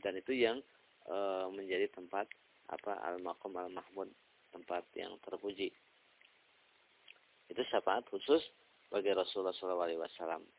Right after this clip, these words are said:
Tidak ada satupun. Tadi para nabi apa, ulul azmi, mereka undur diri dari hal itu. Itu syafaat khusus Rasulullah sallallahu alaihi wasallam. Juga syafaat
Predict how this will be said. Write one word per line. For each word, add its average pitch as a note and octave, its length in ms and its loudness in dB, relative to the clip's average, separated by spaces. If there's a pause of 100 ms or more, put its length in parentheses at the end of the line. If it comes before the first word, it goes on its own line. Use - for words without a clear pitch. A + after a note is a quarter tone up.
(1080)
Tidak A2 420 2
ada F#2+ 380 2
satupun. F#2 480 0
Tadi F2+ 240 -2
para F#2+ 240 2
nabi F#2+ 320 0
apa, - 320 -6 (480)
ulul F#2+ 320 2
azmi, F#2 480 0
mereka G2 320 -4
undur A2 400 2 (480)
diri C#3+ 240 6
dari F#2+ 240 4
hal F2+ 160 -2
itu. - 240 -8 (1040)
Itu - 80 0 (100)
syafaat A2+ 380 8
khusus C3+ 320 6 (320)
Rasulullah A2 480 4
sallallahu G2 320 2
alaihi F#2 160 -2
wasallam. F2+ 400 -6 (400)
Juga B2+ 240 8
syafaat B2+ 420 4